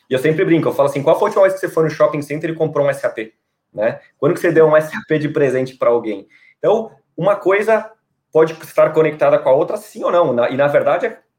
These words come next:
em geral, é que não. Na segundo lugar tá Topworks, aí quando a gente olha lá tem, é, tem o Banco Votorantim, né, o B V, tem a Bain Company, tem McKinsey, ou seja,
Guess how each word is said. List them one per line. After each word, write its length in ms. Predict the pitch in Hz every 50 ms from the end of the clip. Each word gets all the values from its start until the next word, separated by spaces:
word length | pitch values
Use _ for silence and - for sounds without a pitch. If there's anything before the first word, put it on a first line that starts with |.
| _ _ -
em 200 | 143 175 202 208
geral, 360 | - 175 147 143 151 175 196
é 40 | -
que 120 | - -
não. 340 | - 147 143 143 - - - _ _
Na 140 | - 131 147
segundo 300 | 143 - - - 123 139
lugar 240 | 139 - 131 139 -
tá 100 | - 120
Topworks, 800 | - - - 147 165 185 - - 185 180 170 175 - _ _ _ _ -
aí 100 | - -
quando 120 | 120 131 120
a 40 |
gente 200 | 131 139 135 -
olha 160 | 131 131 127 123
lá 140 | 131 135
tem, 440 | 135 - 135 131 123 110 101 95 - _ _ _ _ _
é, 640 | - 107 107 104 101 101 98 98 98 95 87 - - _ _ _
tem 100 | - 120
o 60 | 117 110
Banco 760 | 107 127 135 135 - 135 123 117 110 107 104 101 90 95 95
Votorantim, 720 | 113 110 - 127 117 110 107 107 - - 175 190 196 180
né, 120 | 139 135 135
o 80 | 120
B 100 | 104 101
V, 460 | 101 120 156 170 175 170 165 156 156 -
tem 260 | 143 131 127 127 123
a 420 | 120 117 110 104 101 98 95 95 - _ _ _ - _ _ _
Bain 400 | - 143 117 127 139 135 120 113
Company, 560 | - 139 151 175 185 180 175 175 165 156 139
tem 120 | 139 147 139
McKinsey, 580 | 135 120 117 - - - 160 175 175 165 -
ou 60 | -
seja, 340 | 127 - 135 123 117 107 -